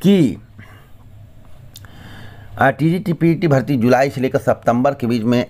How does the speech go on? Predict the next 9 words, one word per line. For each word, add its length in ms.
आएगी, 420
ऐसा 560
मुझे 240
जानकारी 460
मिला 180
है। 300
आपको 320
मालूम 360
हो 220